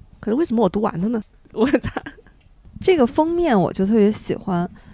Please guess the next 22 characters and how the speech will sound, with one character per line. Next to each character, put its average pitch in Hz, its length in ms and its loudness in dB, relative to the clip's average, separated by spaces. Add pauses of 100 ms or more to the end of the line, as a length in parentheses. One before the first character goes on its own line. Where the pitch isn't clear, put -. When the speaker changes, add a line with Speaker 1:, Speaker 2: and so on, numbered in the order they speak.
(100)
Speaker 2:
那 277 200 -4
个 185 140 0
女 175 160 0
孩 175 200 -6
儿， 180 120 0
就 233 80 -2
她 254 80 -4
那 285 100 -6
个 262 80 -2
眼 202 400 2
睛， 196 340 -2 (640)
就 277 120 2
很 226 180 2
像 240 180 0
她 240 120 0
在 220 240 0
诉 226 240 -4
说 202 160 0
她 208 120 -2
内 226 200 -2
心 226 340 -6
里 202 160 -4